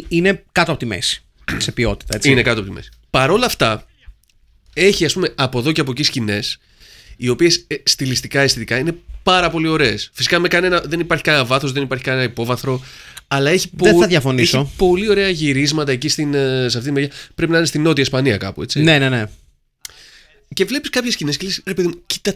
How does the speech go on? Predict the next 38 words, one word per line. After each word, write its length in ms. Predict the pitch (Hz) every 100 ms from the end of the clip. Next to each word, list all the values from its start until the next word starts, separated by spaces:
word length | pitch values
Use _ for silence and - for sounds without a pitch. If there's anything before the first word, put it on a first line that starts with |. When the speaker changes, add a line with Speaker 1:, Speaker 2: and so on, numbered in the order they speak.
| -
Speaker 2:
τι 120 | 190
ωραίο 320 | 180 160 156
μάτι 320 | 135 135 127
που 100 | 113
έχουν 180 | 110 117
αυτοί 160 | 104 117
οι 40 |
άνθρωποι. 380 | 107 107 107 104
Speaker 1:
Ναι. 280 | 135 139 117 -
Speaker 2:
Δεν 400 | 123 120 143 143
μπορούν 240 | 131 131
να 100 | 127
κάτσουν 340 | 123 131 131 120
λίγο, 360 | 123 117 113 -
λίγο 460 | 135 123 135 123 117
παραπάνω 760 | 120 110 98 120 117 107 98 - - - - _ _ _ -
και 140 | 151
να 180 | 131 127
πούνε 380 | - 139 131 135 -
cut 180 | 135 131
και 100 | -
να 80 | 127
ξαναγυρίσουν 680 | 120 127 117 113 123 120 117
κάτι 200 | 120 113
που 80 | 104
δεν 120 | 113
δουλεύει». 420 | 104 107 113 101 -
Speaker 1:
Ναι, 340 | 127 127 120 - - -
ναι. 300 | 117 117 113 - - _ _ _ _ _
Speaker 2:
Και, 120 | - -
και 160 | - 170
δεν 320 | 156 120 156
μπορούν 420 | 139 147 147 147
να 140 | 131 123
πούνε 560 | 135 131 123 110 104 -
στο 200 | - 131
μοντέρ 440 | 123 107 123 127
τους, 400 | 127 110 - -